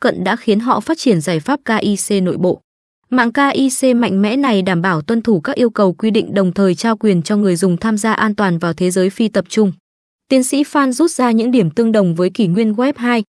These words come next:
nơi Facebook đi tiên phong trong danh tính và tên thật trong mạng xã hội, đồng thời hình dung ra tác động biến đổi của cách tiếp cận dựa trên K I C của Pi Network. K I C là điều kiện tiên quyết để sở hữu cá nhân trong Web ba.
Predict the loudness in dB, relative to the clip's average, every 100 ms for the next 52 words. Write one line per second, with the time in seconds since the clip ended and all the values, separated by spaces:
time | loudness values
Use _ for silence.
0 | _ 2 2 2 -2 0 -2 -2 -2 -2
1 | 0 -2 0 -2 0 -2 0 -2 0 0
2 | 0 0 0 0 0 -4 -2 0 0 -2
3 | -4 0 0 -2 _ _ _ 0 2 4
4 | 2 2 2 2 0 -2 -2 -2 0 0
5 | 0 2 2 0 0 -2 -4 -2 -4 -2
6 | -2 0 -2 0 -2 -2 -2 -2 -2 -2
7 | 0 0 0 -2 -2 -2 0 -2 0 -2
8 | -4 _ _ _ _ _ -4 -2 2 0
9 | 0 2 2 4 2 0 0 -2 0 -2
10 | 0 0 2 0 2 -2 -2 -2 -2 0
11 | 0 0 0 0 0 0 0 -2